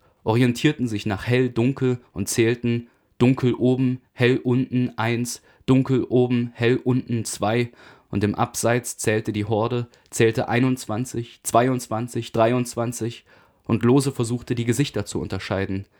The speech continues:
Ingrid suchte er vor allem, aber ein bisschen auch den langen Kleinschmidt. Es war aber nichts zu machen, es war alles eins und hatte vor sich Heidewitzkas verkrampftes Gesicht, das war verdammt käsig, und er dachte,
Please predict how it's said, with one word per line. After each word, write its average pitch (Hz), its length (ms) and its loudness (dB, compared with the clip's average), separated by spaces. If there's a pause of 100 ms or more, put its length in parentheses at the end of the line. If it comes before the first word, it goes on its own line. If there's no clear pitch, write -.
(300)
Ingrid 127 440 2
suchte - 420 -6
er 98 120 -2
vor 107 220 0
allem, 113 320 -2 (240)
aber 110 160 2
ein 117 140 0
bisschen 127 260 -2
auch 101 120 -4
den 110 180 -2
langen 107 220 -2
Kleinschmidt. 107 640 -2 (440)
Es 98 140 -4
war 110 80 4
aber 117 140 2
nichts 117 320 -4
zu - 120 -4
machen, 113 420 -2 (320)
es - 120 -10
war 98 180 2
alles 120 360 0
eins 117 400 -2 (300)
und 104 140 -4
hatte 110 200 -2
vor 117 260 2
sich 127 220 -6
Heidewitzkas 104 640 -4
verkrampftes - 720 -4
Gesicht, 104 480 -4 (320)
das - 180 -8
war 85 80 0
verdammt 104 520 -2
käsig, 110 540 -2
und 95 100 -4
er 101 60 -2
dachte, 104 420 -2